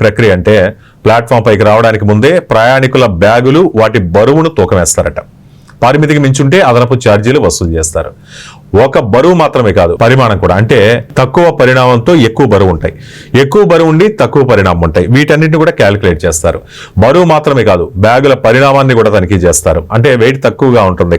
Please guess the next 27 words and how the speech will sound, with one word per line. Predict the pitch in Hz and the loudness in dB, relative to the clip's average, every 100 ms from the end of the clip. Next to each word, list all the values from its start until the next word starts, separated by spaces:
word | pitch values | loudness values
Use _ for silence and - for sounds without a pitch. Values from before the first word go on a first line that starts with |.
| 123 | -2
కానీ | 131 165 110 107 | -2 -2 0 0
అది | 104 98 95 - - - 107 139 | 2 2 0 -2 -12 -8 -2 0
ఆక్యుపై | 165 160 147 143 | 0 0 0 0
చేసేటటువంటి | 127 131 113 110 104 101 87 - | 0 -2 -2 -2 -2 -2 -6 -8
స్పేస్ | - 143 147 135 | -2 0 0 0
అనేది | 135 135 | 0 0
చాలా | 101 92 | 0 0
ఎక్కువగా | 101 95 90 | 0 0 0
ఉంటుంది, | 82 90 92 120 | -2 -4 0 2
ఇది | 156 | 2
కూడా | 151 104 | 0 -2
తీసుకుంటారట. | - 87 80 78 80 - - - - | -4 -4 -2 -2 -6 -14 -20 -20 -2
కోచ్ | 156 180 165 | -2 0 0
లోపల, | 135 135 117 | 0 0 0
ఎందుకంటే | 117 123 113 147 | 0 0 0 0
ఇది | 123 101 113 | 2 0 0
అదనపు | 147 151 147 | 0 -2 -2
స్థలాన్ని | - 117 131 110 | 0 0 0 -2
ఆక్రమిస్తుంది. | 87 90 82 - 85 80 - - - - - 113 | -2 -4 -4 -6 -6 -6 -8 -16 -20 -20 -4 0
ప్రయాణికుడైతే | 139 185 170 151 135 135 139 160 - _ 110 107 | 0 0 0 0 0 2 2 0 -8 _ -4 -2
ఒకవేళ | 131 131 127 101 113 | 2 2 2 2 0
వీటన్నిటిని | 117 127 135 139 120 | 0 0 0 0 0
కానీ | 117 | 2
తూకం | 120 120 113 | 0 0 0
వేయించకుండా | 107 104 104 107 104 | 0 0 0 2 2
నేరుగా | 107 107 101 | 2 2 2
వెళ్ళిపోయి | 98 104 | 2 2